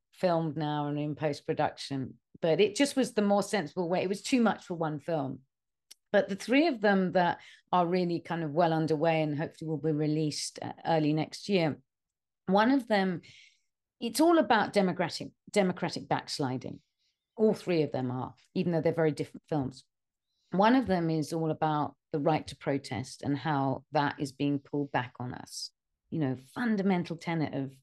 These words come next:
democracy is that right to protest, yeah? And certainly it's happening all over the world, but certainly here in the U K, our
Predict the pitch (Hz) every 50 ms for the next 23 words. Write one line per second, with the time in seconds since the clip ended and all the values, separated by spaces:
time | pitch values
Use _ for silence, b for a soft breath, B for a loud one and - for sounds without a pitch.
0 | _ _ _ _ _ - - - 170 151 147 147 - - - 151 135 - - 147
1 | 131 127 135 131 - b b b b b _ - 170 156 131 - 156 131 - -
2 | 151 156 147 139 139 - - - - - - 139 - - 147 - - - - -
3 | - - - - - - _ _ _ _ - - 139 139 151 185 190 - _ b
4 | b b b b _ _ b b b b _ - 180 180 175 170 170 165 - -
5 | - 233 220 180 190 202 196 190 190 185 180 175 170 - 180 - - 240 240 233
6 | - 226 208 185 180 175 170 151 143 156 143 151 139 127 131 143 165 190 196 -
7 | - b b b b b b b _ - 180 - - - 208 175 147 190 - -
8 | - 226 220 208 196 185 175 165 156 160 170 165 - - - 175 175 170 160 160
9 | 156 151 143 - - - 175 175 170 170 165 160 156